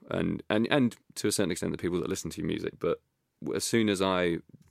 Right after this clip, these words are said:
you know, kind of decided, "Yes, all right, let's do this," and had that chance, and someone put their faith in me, I definitely thought, like, "Okay, you have to, you have to perform now. You have to do really, really well." And that's why I don't really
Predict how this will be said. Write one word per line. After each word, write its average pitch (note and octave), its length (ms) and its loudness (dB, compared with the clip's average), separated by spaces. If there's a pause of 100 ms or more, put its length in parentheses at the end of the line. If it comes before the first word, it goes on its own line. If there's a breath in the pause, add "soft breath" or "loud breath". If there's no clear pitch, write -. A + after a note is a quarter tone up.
(140)
you F#2 120 -2
know, E2 180 -2
kind F2 180 -2
of E2 60 2
decided, E2 460 0
"Yes, E2 320 -2
all F2+ 80 0
right, D#2+ 180 -4
let's - 140 -8
do F2 160 0
this," E2 260 -2
and F2 120 -4
had F2+ 140 -4
that - 120 -4
chance, - 500 -2 (640 loud breath)
and - 120 -2
someone F2 220 0
put - 120 -6
their E2+ 80 -2
faith F#2 280 0
in E2 60 0
me, - 100 -2
I - 60 -2
definitely - 360 -2
thought, - 280 -2
like, - 320 -4
"Okay, E2+ 380 -4 (280)
you E2+ 160 -6
have D#2+ 220 -8
to, - 340 -4 (400)
you F2 140 -6
have E2 180 -6
to - 80 -20
perform E2+ 580 -6
now. - 160 -10
You F#2+ 120 -10
have F2+ 140 -10
to - 80 -14
do E2+ 260 -4
really, - 220 -4
really - 200 -6
well." - 300 -6 (260 soft breath)
And A#2 80 4
that's C3+ 160 4
why C3 160 4
I A2 60 4
don't G#2 280 2
really F#2 540 2